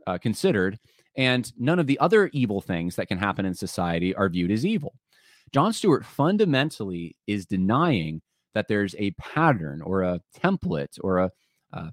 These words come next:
uh, a, a design that the creator has set forward that we are to model our lives after, our societies. We should re-, arrange them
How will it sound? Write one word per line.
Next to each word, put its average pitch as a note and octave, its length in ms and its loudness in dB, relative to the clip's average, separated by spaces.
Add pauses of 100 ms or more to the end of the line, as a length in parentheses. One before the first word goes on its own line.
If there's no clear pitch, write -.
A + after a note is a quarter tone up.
(460)
uh, - 120 -10 (380)
a, F2+ 400 -2 (400)
a G#2 80 -4
design G2+ 680 4
that - 120 -10
the - 80 -4
creator B2 600 2
has G2+ 200 -4
set - 300 -2
forward D3+ 480 4
that G#2 140 0
we D#3 280 0
are B2 200 0
to G#2+ 220 -4
model A#2 560 0
our A2 200 2
lives G2 380 0
after, D#2+ 440 -8 (240)
our A#2+ 160 4
societies. G2+ 680 2
We F#2+ 80 -4
should G#2+ 160 -4
re-, A#2 260 2
arrange C3 680 2
them F2 340 -6